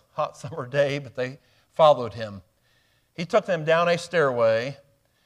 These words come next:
A door was quietly opened, and he said to them, "This is our heating plant."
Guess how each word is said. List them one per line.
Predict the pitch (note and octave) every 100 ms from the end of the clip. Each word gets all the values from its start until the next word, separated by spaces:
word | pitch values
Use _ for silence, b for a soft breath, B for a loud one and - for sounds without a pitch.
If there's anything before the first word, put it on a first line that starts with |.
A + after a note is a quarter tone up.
| _ -
A |
door | B2+ D3 D#3+ E3+
was | D3 C3
quietly | - D3+ C#3+ D3 D3+ -
opened, | B2+ A#2+ B2 A2+ C3
and | B2+ A#2+ A#2+ _ _ _ _ _ _ _ C3+
he | B2+
said | - D3+ C#3
to | A#2+
them, | A#2+ A#2
"This | B2 C3
is | B2 B2
our | A2
heating | A#2+ A#2 G#2+ G#2
plant." | - A2+ G2+ -